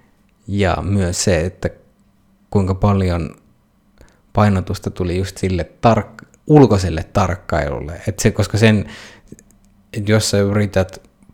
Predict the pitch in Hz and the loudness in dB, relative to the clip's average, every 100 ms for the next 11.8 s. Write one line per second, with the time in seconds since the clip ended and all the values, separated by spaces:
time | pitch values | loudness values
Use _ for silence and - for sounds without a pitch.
0 | - 98 98 104 98 98 95 90 92 92 | -4 -2 2 4 4 2 0 0 -2 -2
1 | 87 - 92 95 - - 95 98 87 - | -4 -4 -4 -4 -10 -2 -2 0 -4 -4
2 | 95 - 82 87 85 - 104 98 - 90 | -4 -2 -4 -4 -6 -2 0 0 -2 -2
3 | 82 80 92 85 90 101 - 82 - - | 0 0 0 0 -2 -4 -4 -8 -8 -18
4 | - - - 76 95 - - - - 107 | -20 -10 -4 -2 -4 -8 -14 -20 2 6
5 | 104 87 95 95 101 95 85 95 - 90 | 6 4 2 0 2 0 0 -2 -2 -2
6 | 87 87 - 95 92 92 85 90 90 80 | -2 -4 -2 0 0 -4 -4 -4 -2 0
7 | 90 87 82 - - 64 92 - - - | -2 -4 -8 -10 -8 -4 -4 -6 -18 -20
8 | _ - - - - 90 - 85 80 90 | _ -20 -20 -12 -8 -8 -4 -4 -2 -4
9 | 95 87 82 82 92 - 92 104 90 85 | -4 -4 -4 -4 -6 -6 -4 0 0 0
10 | 82 85 92 92 104 92 92 82 107 107 | -2 -4 -6 -4 0 0 -2 -4 -2 -2
11 | 90 90 71 92 120 - - 90 | 0 -2 -4 -4 -2 -2 -4 -6